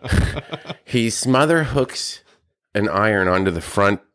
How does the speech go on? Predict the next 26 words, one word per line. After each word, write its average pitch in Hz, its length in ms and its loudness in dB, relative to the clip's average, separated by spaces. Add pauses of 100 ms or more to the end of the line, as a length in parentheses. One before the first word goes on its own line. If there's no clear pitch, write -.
left 92 320 0
portion 92 480 0
of 78 100 0
the 87 60 -2
green. 85 440 -4
Good 135 220 -6
job. 90 440 -2 (480)
All 110 200 4
he's 135 160 2
gotta 113 240 0
do 95 280 2
is 76 180 -6
two 120 260 -2
putt, 110 440 0
and 85 120 -6
he 80 120 -6
makes 82 460 -2
the 80 100 -4
cut. 101 480 -2 (440)
And 95 260 -2 (180)
then 127 320 2
he 110 120 -2
can 98 120 -2
shoot 98 380 -2
eighty-five, 98 640 2
eighty-nine, 87 760 0